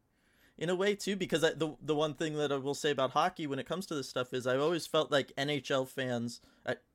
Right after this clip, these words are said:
were so much better about acknowledging the women's side of the game, appreciating the women's side of the game, truly being fans of the women's side of the game than any of the other major sports leagues, right? Like, it, I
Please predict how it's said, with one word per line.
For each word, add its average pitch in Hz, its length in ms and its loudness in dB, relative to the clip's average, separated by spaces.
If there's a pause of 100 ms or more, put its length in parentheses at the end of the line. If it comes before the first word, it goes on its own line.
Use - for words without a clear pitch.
(140)
were 131 220 0
so 156 380 0
much 160 320 -4
better 131 360 2
about 117 480 0 (520)
acknowledging 135 720 2
the 151 80 0
women's 143 340 -4
side 139 220 0
of 135 80 -4
the 139 80 -6
game, 135 400 -6 (200)
appreciating 151 840 -2
the 135 80 -4
women's 135 300 -4
side 135 180 0
of 131 60 -4
the 127 60 -6
game, 131 400 -4 (120)
truly 190 460 0
being 156 320 0
fans 143 580 -2
of 165 200 -6
the 175 60 -4
women's 180 300 -4
side 180 160 -2
of 175 60 -4
the 180 80 -4
game 180 340 -2
than 147 160 4
any 143 160 -2
of 131 140 -4
the 123 100 -2
other 123 180 0
major 120 300 -6
sports - 400 -6
leagues, - 260 -12
right? 123 240 -2 (440)
Like, 127 200 2
it, 123 160 0
I 135 280 4